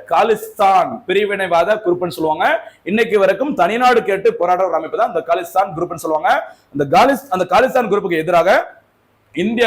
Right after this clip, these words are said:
ராணுவத்தை அனுப்பி நடவடிக்கை மேற்கொண்டவர் அப்போதைய பிரதமர் இந்திரா காந்தி அம்மையார் அவர்கள். சரிங்களா?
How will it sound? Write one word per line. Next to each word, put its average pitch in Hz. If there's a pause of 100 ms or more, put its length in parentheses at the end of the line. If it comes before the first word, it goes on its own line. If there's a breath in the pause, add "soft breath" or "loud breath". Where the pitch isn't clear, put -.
ராணுவத்தை 196 (100)
அனுப்பி 175 (180)
நடவடிக்கை 180
மேற்கொண்டவர் 160 (340)
அப்போதைய 185 (220)
பிரதமர் 180 (160)
இந்திரா 180
காந்தி 165 (160)
அம்மையார் 160
அவர்கள். 120 (120)
சரிங்களா? 226